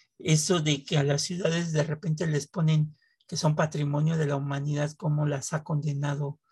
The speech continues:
a cada una de estas ciudades. Mucha gente piensa que no,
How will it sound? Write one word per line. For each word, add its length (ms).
a 120
cada 200
una 200
de 80
estas 260
ciudades. 480
Mucha 280
gente 280
piensa 340
que 120
no, 280